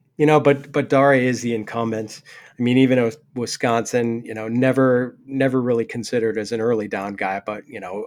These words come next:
a really dependable third down guy. So, um, yeah, I would love to see him have that role. And, uh, you know, I, I think, uh, as you mentioned,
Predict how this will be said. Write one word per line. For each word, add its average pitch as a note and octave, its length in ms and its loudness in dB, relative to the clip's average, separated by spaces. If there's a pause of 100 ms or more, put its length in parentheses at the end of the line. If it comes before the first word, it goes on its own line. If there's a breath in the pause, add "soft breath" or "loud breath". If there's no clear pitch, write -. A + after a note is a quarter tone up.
(100)
a A2 80 -8
really B2 440 -2
dependable A2 720 -6 (380)
third G#2+ 280 -2
down G2+ 280 -8
guy. F#2+ 280 -8
So, G2+ 640 -8
um, G2+ 400 -8 (540 soft breath)
yeah, C#3+ 260 2 (140)
I C3+ 100 0
would D3 120 6
love D#3+ 200 4
to C#3 140 -6
see B2+ 240 -2
him A#2+ 180 -2
have A2+ 300 -4
that G#2+ 220 -6
role. A2 340 -2
And, G#2+ 240 -10
uh, G#2+ 300 -6 (420 loud breath)
you A2+ 80 -12
know, A2 80 -10
I, A2+ 100 -8 (180)
I A2+ 100 -10
think, A#2+ 440 -6
uh, A#2 480 0
as A#2+ 220 -2
you A#2+ 100 -2
mentioned, A#2+ 720 0